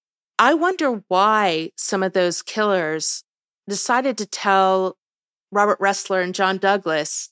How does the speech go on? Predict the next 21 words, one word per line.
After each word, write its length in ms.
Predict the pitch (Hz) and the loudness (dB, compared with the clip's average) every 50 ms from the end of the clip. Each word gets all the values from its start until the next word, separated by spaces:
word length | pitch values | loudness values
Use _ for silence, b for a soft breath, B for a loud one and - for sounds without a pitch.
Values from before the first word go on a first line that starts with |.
| _ | _
about 300 | - 196 180 226 240 247 | -2 2 4 4 4 4
what 140 | - 226 - | 2 0 0
they've 160 | 175 165 160 | -2 -4 -4
done. 140 | - 160 147 | -4 -4 -2
I 80 | 156 165 | -2 0
know 200 | 185 214 233 233 | 2 2 2 4
they 100 | 240 220 | 2 2
wanted, 360 | 190 202 196 190 180 180 - | 2 2 0 0 -2 -4 -4
some 180 | - - 208 | -2 -2 0
of 60 | 196 180 | 0 0
them 120 | 180 180 | 0 0
wanted 220 | 175 175 175 175 | 0 -2 -2 -2
the 80 | 170 170 | -2 -2
notoriety. 760 | 170 175 175 170 170 175 180 196 202 185 160 165 156 143 - _ _ | -2 -2 -2 0 2 2 2 2 2 0 0 -2 -4 -6 -8 _ _
And 120 | - 190 190 | -2 0 2
I 80 | 196 | 2
wonder 320 | 202 196 240 262 269 294 277 | 2 2 2 2 2 2 2
if 280 | 233 220 208 - - - _ _ _ _ _ _ _ _ _ _ _ - | 2 0 -2 -6 -14 -18 _ _ _ _ _ _ _ _ _ _ _ -6
some 360 | - - - - 254 254 254 | -4 -2 2 2 4 4 4
of 100 | 269 - | 4 4
them 520 | - 233 226 233 226 226 226 220 226 220 | 4 4 4 4 2 2 0 -2 -4 -6